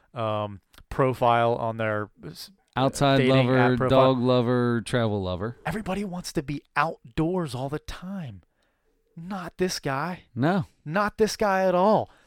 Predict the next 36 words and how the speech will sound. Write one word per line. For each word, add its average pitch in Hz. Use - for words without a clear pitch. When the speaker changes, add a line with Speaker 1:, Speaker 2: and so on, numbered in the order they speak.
Speaker 1:
Let 190
me 226
tell 214
you 196
about 165
outdoors. 156
Speaker 2:
Tell -
me, -
Speaker 1:
There's 277
Speaker 2:
tell 220
me 240
Speaker 1:
bugs 135
Speaker 2:
about 117
it. -
Speaker 1:
everywhere. 170
In 208
the 233
Speaker 2:
<laughs> -
Speaker 1:
summertime, 269
bugs 247
everywhere, 180
and 175
they 214
want 196
to 165
eat 196
my 160
whole 151
body. 113
Speaker 2:
Where 311
did 320
this 262
come 247
from? 117
Speaker 1:
It's, 208
I, 202